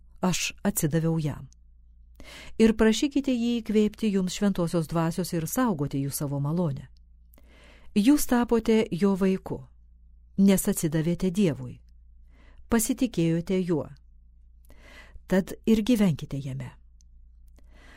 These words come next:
Apaštalas sako: „Taigi, kaip esate priėmę Viešpatį Kristų Jėzų,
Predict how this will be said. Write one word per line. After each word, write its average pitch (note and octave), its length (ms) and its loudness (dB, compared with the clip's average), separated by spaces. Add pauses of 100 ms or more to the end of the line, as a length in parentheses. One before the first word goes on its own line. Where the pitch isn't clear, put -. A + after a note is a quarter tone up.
(140)
Apaštalas B3+ 640 4
sako: C#3 400 -4 (840)
„Taigi, A3 360 6
kaip A3+ 260 2
esate A#3+ 400 0
priėmę G#3+ 440 4
Viešpatį F#3 640 0
Kristų F#3 400 -2
Jėzų, G3 560 0